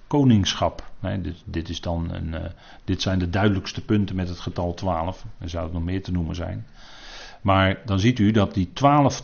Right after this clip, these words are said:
toonbroden spreken dus ook van regering. Natuurlijk verwijzen ze naar de twaalf stammen van Israël. Maar ja, die waren ook bedoeld om te regeren over de volkeren. Dus het spreekt allemaal van regering en koningschap.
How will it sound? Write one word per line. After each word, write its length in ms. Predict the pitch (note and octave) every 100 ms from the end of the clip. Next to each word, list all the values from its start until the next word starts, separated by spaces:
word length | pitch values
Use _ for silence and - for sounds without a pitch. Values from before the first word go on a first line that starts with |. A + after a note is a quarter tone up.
| -
toonbroden 840 | D#3 D#3+ C#3+ A#2+ G#2+ G#2 B2+ C#3
spreken 420 | C3+ - A#2+ A2+ A2
dus 220 | G#2 -
ook 220 | E3+ D#3
van 340 | - C3+ A#2+ A2+
regering. 600 | G2 G#2 A#2 G#2 F2+ E2
Natuurlijk 360 | E2+ A#2+ A2
verwijzen 380 | - G#2 G2+ F#2
ze 60 | F#2+
naar 140 | F#2
de 100 | F2+
twaalf 300 | - G#2 F#2+
stammen 280 | - F#2 F2
van 140 | F2+
Israël. 460 | G2+ A#2 A2+ A#2 C3+ - - -
Maar 120 | - A#2+
ja, 140 | - B2+
die 180 | A#2
waren 240 | A2+ F#2 G2
ook 200 | F3+ C3
bedoeld 400 | C3+ C3 G#2+ -
om 320 | B2+ G#2 G2+ - -
te 120 | A2
regeren 540 | G2+ G#2 C3+ A2 B2 -
over 280 | C3+ A2
de 80 | G2+
volkeren. 560 | A2+ F#3 C#3+ G#2 D#2 D#2 - - - - - - - - - - - - - -
Dus 140 | G#2
het 100 | A2+
spreekt 300 | - C#3+ C3+
allemaal 460 | D3 E3 D3 C#3+ C3
van 240 | B2 A2
regering 380 | G2+ A2 G#2+ G2+
en 60 |
koningschap. 600 | F#2 G2 F#2 - F2 -